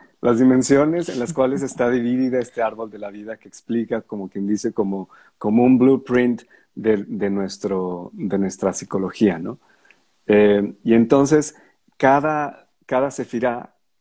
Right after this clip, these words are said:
eh, es un contenedor y al mismo tiempo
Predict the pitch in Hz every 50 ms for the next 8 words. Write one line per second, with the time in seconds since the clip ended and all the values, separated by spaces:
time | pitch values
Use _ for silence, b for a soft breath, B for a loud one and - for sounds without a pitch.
0 | _ _ _ _ _ _ _ _ _ _ _ - 110 104 101 101 101 98 98 98
1 | 98 - _ _ _ _ 113 110 - - - - _ 131 131 127 123 135 127 120
2 | 131 120 123 123 123 139 170 - 175 131 113 110 117 120 127 135 127 - - 127
3 | 123 123 117 - 127 123 127 131